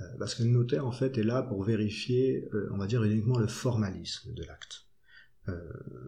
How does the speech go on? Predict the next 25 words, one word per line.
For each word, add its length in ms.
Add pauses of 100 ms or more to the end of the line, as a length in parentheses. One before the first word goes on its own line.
(200)
et 160
c'est 160
bien 100
de 60
ne 20
pas 80
avoir 160
de 60
surprise. 400 (800)
Donc 220
moi, 100
systématiquement, 1000
euh, 340
j'envoie 440
au 80
notaire, 580 (480)
euh, 340 (140)
mon 200
projet 360
d'acte, 460 (180)
une 60
fois 120
qu'il 160
est 60
validé 540